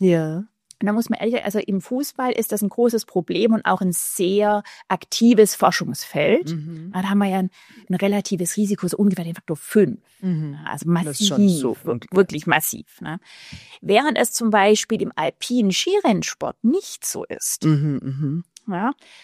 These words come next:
Speaker 2: Ähm, also scheint es nicht wirklich rein der Geschlechtsunterschied zu sein, also der, der
Speaker 1: Mhm.
Speaker 2: Zyklus oder die Biomechanik
Speaker 1: Ja.
Speaker 2: oder sowas, ähm, sondern da spielen ganz viele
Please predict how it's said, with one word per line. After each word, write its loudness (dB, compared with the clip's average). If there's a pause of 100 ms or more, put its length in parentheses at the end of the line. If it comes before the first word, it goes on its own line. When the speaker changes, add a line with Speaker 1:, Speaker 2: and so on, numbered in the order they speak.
(580)
Speaker 2:
Ähm, 4 (400)
also 4 (380)
scheint 2
es 0
nicht 0
wirklich -4
rein 2
der 0
Geschlechtsunterschied -4
zu -8
sein, -2
also -4
der, 6
der 2
Speaker 1:
Mhm. -8
Speaker 2:
Zyklus 0
oder 2
die 0
Biomechanik -4
Speaker 1:
Ja. -4
Speaker 2:
oder -2
sowas, -2 (680)
ähm, 6
sondern 6
da 6
spielen 2
ganz 2
viele -4